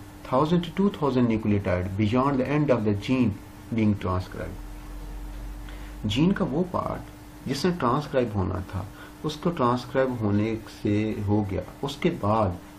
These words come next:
थाउजेंड से लेकर टू थाउजेंड न्यूक्लियोटाइड तक आरएनए polymerase second जो उसमें से होगा, वो वहां तक मूव करेगा, वहां तक आरएनए की स्टैंड बना लेगा। एक्चुअल सीक्वेंस से भी हम थाउजेंड, टू थाउजेंड न्यूक्लियोटाइड।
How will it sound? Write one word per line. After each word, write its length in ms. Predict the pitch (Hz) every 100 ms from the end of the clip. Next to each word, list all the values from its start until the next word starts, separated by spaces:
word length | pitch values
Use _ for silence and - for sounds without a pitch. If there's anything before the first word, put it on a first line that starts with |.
| - -
थाउजेंड 300 | 123 151 180
से 120 | 165
लेकर 240 | 127 110 123
टू 260 | - 170
थाउजेंड 460 | 175 123 110 110 110
न्यूक्लियोटाइड 800 | 104 104 104 104 101 104 101 104
तक 360 | - 143 139 - -
आरएनए 500 | 110 110 104 120 120
polymerase 920 | 104 101 98 98 104 107 101 - - -
second 280 | 101 107 135
जो 100 | 120
उसमें 220 | 107 98
से 120 | 95
होगा, 460 | 92 92 98 120 147 - - -
वो 80 | 117
वहां 360 | 101 101 110 107
तक 160 | 107 101
मूव 220 | 95 98 -
करेगा, 440 | 90 101 107 135 135 - - 123
वहां 240 | 151 180
तक 240 | 170 120
आरएनए 380 | 117 104 101 98
की 140 | 101 123
स्टैंड 420 | - 104 95 90
बना 260 | 95 87
लेगा। 440 | 85 85 90 - - - - - - - - - - -
एक्चुअल 300 | 175 - 185
सीक्वेंस 360 | 165 165 139
से 60 | 135
भी 120 | 120
हम 260 | 110 113 110 -
थाउजेंड, 360 | 117 113 117 107 -
टू 80 | 156
थाउजेंड 340 | 151 101 95
न्यूक्लियोटाइड। 520 | 92 85 98 - -